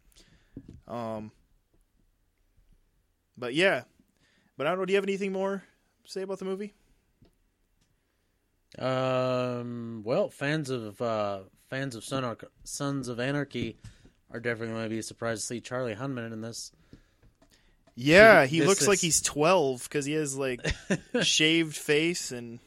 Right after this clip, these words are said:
Speaker 1: <laughs>
Speaker 2: This is, uh, that he's not very big, uh, in the movie. His character doesn't play a hu-, very huge part, but, uh,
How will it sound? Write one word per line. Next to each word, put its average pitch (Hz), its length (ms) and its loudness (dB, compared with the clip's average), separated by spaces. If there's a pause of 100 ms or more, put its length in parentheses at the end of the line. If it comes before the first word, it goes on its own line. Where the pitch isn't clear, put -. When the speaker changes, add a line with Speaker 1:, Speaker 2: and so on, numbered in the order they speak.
Speaker 1:
<laughs> - 160 -18
Speaker 2:
This 135 400 -2
is, 131 260 -2
uh, 117 500 2
that 143 240 0 (140)
he's 135 440 -6 (300)
not 147 220 -6
very 120 300 -4
big, 110 540 -8 (520)
uh, 101 460 -10
in 135 160 -8
the 110 80 -8
movie. 113 480 -8 (160)
His 113 200 -12
character 110 300 -8
doesn't 101 200 -8
play 104 160 -8
a 98 60 -8
hu-, 95 240 -16
very 107 320 -6
huge 113 340 -10
part, 120 220 -8
but, - 240 -14
uh, 104 140 -8